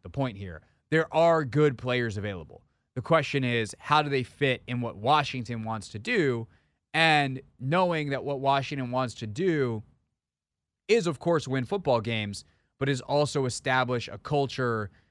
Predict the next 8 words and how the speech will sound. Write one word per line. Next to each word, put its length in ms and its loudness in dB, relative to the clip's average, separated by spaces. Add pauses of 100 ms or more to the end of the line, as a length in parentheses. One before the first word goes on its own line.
(220)
and 480 0
establish 720 0
a 40 -10
way 280 0
of 160 -6
playing 720 -4
and 120 -8
establish, 960 -2